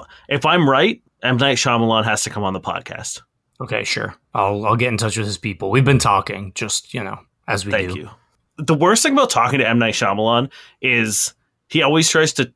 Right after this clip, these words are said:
Speaker 1: put a twist in your conversation, <laughs> and you're just like,
Speaker 2: Yeah.
Speaker 1: "No, man, like, can I just talk to you? Can we just talk?"
Speaker 2: Yeah, you'll be like, "Hey, M. Night, you did say you come on the podcast." And he's like, "Did I?" And you go back, and it turns out, like, he just put a lot of stuff in there. When you zoom in, it wasn't even the letters.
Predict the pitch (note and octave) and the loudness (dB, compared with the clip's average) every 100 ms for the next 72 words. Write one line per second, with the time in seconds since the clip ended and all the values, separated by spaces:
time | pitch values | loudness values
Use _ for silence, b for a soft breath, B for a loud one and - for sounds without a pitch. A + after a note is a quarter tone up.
0 | _ - B2 - C3+ C3 C3+ A2+ - B2+ | _ -2 -2 0 0 0 0 -2 0 0
1 | A2+ - A2 B2+ - D3+ - F#3+ F3 D#3 | 0 -2 0 0 0 -2 0 2 6 6
2 | D3 - G#2 G2+ B B B - G#3+ B3+ | 6 6 2 -2 B B B 0 4 6
3 | A#3 F3+ E3 F3+ G3 G3+ G3 G#3 G#3+ - | 6 6 4 4 2 2 4 2 2 0
4 | - - D#3 E3 G#3 G#3+ A#3 A#3 G3 G3 | 0 0 0 0 0 0 0 0 -2 0
5 | C4 - - C3+ G#3 - - b _ _ | 0 0 2 2 2 -2 -18 b _ _
6 | B2+ A2 A#2+ C3 B2 A#2 - B2+ B2+ A#2 | 2 4 4 4 4 2 0 0 2 2
7 | A2 - _ _ B2+ B2+ A#2 G#2+ A2 A#2 | 0 -8 _ _ 2 2 4 0 0 0
8 | A2 C#3+ C#3 D#3+ C3+ C3 C3 A#2 - A#2+ | 4 4 4 2 2 2 4 2 2 0
9 | A2+ G#2 F#2+ A#2 G2+ G#2+ F#2 - _ G#2 | 2 -2 -2 -2 -2 -4 -6 -14 _ -12
10 | F2 F#2+ F2+ F2 E2+ F2 C#3 B2+ G2+ G2+ | -8 -6 -4 -2 -4 -2 -2 0 0 0
11 | F2+ F#2+ A#2 - A2+ G2+ A#2 A2 A2+ A2+ | 0 -2 -2 -2 -4 -2 0 0 2 2
12 | G#2+ G2 B2 A#2+ C3 B2+ - C#3+ A#2+ A2+ | 0 -2 -2 0 2 0 0 2 4 4
13 | A2+ G#2 A#2 G#2+ - A#2 B2 C3 C#3 A2+ | 2 2 0 -2 -2 2 4 4 4 4
14 | A2 G#2+ G2 A#2 G#2 A#2 A2+ G#2+ A#2 B2 | 2 2 4 4 4 4 2 2 2 2
15 | G#2+ G#2 F#2+ G#2 A#2 B2 B2 | 2 0 0 0 2 4 2